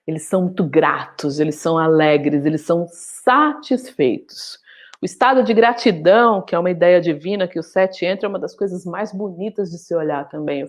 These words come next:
nível um do tipo sete, ele vai conseguir assimilar as experiências dele com muita profundidade, tá? E dentro desse assimilar a experiência com profundidade, que é um estado de essência,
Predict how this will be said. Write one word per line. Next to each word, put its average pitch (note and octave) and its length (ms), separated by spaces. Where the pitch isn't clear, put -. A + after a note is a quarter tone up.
nível A3+ 320
um A3 600
do D#3+ 120
tipo F#3 260
sete, G3 760
ele F#3 160
vai A#3+ 280
conseguir G3 1120
assimilar F3+ 1120
as D#3+ 160
experiências F3+ 1040
dele D#3+ 600
com - 120
muita A3+ 240
profundidade, F3+ 1500
tá? G#3 300
E F#3+ 60
dentro C#4+ 400
desse A#3 240
assimilar G3 460
a - 20
experiência E3 560
com E3 160
profundidade, D#3 760
que - 160
é F3+ 80
um G#3 80
estado D#3 380
de C#3+ 140
essência, F#3 600